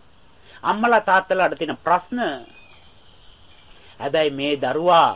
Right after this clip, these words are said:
වයසට යන බව අපට පේනවා නම්, ලෙඩ වෙලා උත්පල වෙන එක පේනවා නම්,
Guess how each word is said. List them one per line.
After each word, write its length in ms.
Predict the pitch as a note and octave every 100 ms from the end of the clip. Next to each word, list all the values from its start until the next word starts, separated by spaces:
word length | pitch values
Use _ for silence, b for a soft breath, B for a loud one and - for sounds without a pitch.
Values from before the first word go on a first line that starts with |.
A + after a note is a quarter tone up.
| - - - - - - - - -
වයසට 540 | A2 C#3 C#3+ - G3
යන 200 | G3 G3+
බව 160 | F#3+ F#3+
අපට 320 | F3+ D#3 D3+
පේනවා 440 | - D3+ G3 A#3 A#3
නම්, 240 | A3+ G#3 F3+ - - - - - - - - B B
ලෙඩ 260 | C3+ E3+ F#3
වෙලා 380 | A3 A3 G3 D3
උත්පල 420 | - - C4 C4+
වෙන 140 | B3+
එක 220 | A#3 - F3+
පේනවා 460 | - F3 A3 B3 A#3
නම්, 240 | G3